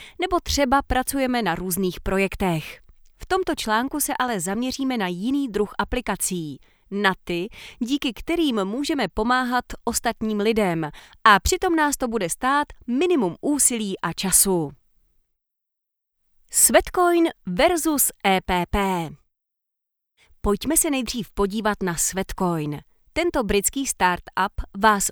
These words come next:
odměňuje svojí virtuální měnou za každých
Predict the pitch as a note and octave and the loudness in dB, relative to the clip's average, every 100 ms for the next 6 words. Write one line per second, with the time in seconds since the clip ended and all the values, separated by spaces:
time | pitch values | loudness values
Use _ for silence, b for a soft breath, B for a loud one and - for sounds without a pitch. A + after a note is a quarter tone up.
0 | - D4 D#4+ D4+ B3 G3 - B3+ A#3 F3 | 0 2 2 2 2 0 -2 -4 -4 -4
1 | A3 - D4 C#4+ B3+ G#3 F3+ E3+ E3+ F3+ | -6 -4 -2 0 0 -2 -4 -4 -4 -2
2 | A3 B3+ G3 F3 B3 D4 C#4 C#4+ | -2 -2 -4 -4 -4 -4 -4 -6